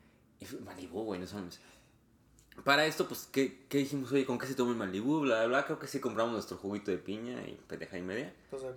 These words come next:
Speaker 1: Y nos fuimos a este
Speaker 2: organizado.
Speaker 1: lugar. Ah, de hecho, fuimos a comprarnos la, la,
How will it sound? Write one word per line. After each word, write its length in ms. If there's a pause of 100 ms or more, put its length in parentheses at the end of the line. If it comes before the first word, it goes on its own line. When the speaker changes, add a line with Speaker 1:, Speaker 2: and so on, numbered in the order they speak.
(580)
Speaker 1:
Y 80
nos 160
fuimos 280
a 40
este 160
Speaker 2:
organizado. 300
Speaker 1:
lugar. 160 (440)
Ah, 160
de 60
hecho, 180
fuimos 300
a 80
comprarnos 340
la, 340
la, 460